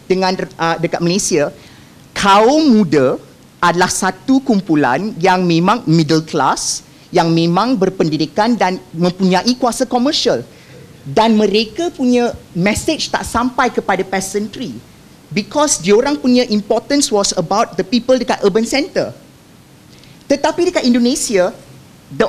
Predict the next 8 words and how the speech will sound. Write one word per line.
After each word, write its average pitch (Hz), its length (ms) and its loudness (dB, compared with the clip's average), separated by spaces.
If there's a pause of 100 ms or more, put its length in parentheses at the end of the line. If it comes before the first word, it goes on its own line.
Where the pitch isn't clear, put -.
organising 277 800 2
daripada 233 340 0
grassroots 226 640 -4
peasantry, 233 640 -4 (240)
that 220 240 -2
is 202 160 0
why 226 400 -2 (240)
feudalisme 240 800 0